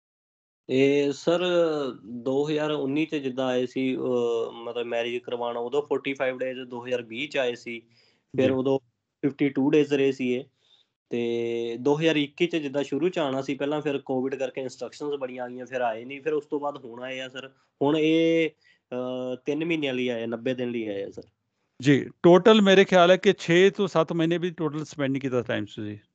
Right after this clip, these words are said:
Speaker 2: ਤੁਸੀਂ
Speaker 1: ਹਾਂਜੀ, ਹਾਂਜੀ।
Speaker 2: ਜੋੜ, ਜੋੜ ਕੇ ਦੇਖ ਲਓ, more or less, right? So,
Speaker 1: ਹਾਂਜੀ ਸਰ।
Speaker 2: ਅ,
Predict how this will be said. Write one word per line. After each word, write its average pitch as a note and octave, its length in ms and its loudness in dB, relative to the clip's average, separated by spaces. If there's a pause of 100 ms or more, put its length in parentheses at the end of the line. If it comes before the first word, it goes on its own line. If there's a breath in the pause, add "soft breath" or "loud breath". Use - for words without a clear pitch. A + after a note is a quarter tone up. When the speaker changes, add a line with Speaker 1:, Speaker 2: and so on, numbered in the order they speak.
Speaker 2:
ਤੁਸੀਂ B2+ 200 -4
Speaker 1:
ਹਾਂਜੀ, B2 180 -2
ਹਾਂਜੀ। A2+ 160 -8
Speaker 2:
ਜੋੜ, C3 300 0
ਜੋੜ B2 240 0
ਕੇ C3 80 -4
ਦੇਖ A2 180 -2
ਲਓ, A2 160 -8 (180)
more B2+ 160 2
or A#2 60 2
less, A2 360 -2
right? D#3 160 2 (640 loud breath)
So, D#3 140 12
Speaker 1:
ਹਾਂਜੀ D#3+ 100 4
ਸਰ। - 120 -12 (480)
Speaker 2:
ਅ, D3 560 2